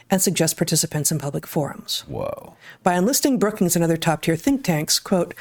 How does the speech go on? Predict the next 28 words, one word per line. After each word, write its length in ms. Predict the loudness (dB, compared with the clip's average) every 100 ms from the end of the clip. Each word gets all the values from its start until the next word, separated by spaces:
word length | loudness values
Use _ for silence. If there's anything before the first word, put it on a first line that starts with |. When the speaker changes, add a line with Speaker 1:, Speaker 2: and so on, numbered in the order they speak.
| -6
Speaker 1:
"you 80 | -2
can 140 | 0 0
amplify 440 | 0 -2 0 2 2
or 120 | 4
raise 260 | 4 2 2
an 100 | 2
issue," 400 | 2 0 -2 -2
said 180 | -2 0
Ed 180 | -2 -4
Cutler, 320 | -6 -6 -6
a 80 | -2
senior 300 | 0 0 -2
partner 300 | -4 -6 -6
at 80 | -6
Mercury, 360 | -6 -6 -8
a 60 | -6
public 300 | -4 -4 -4
affairs 300 | -4 -4 -4
and 100 | -4
lobbying 360 | -2 -2 -4
firm 180 | -6 -8
that 100 | -8
has 120 | -8 -6
developed 300 | -6 -6 -8
expertise 480 | -8 -8 -4 -4
in 80 | -4
think 200 | -6 -8
tanks. 440 | -8 -10 -4 -4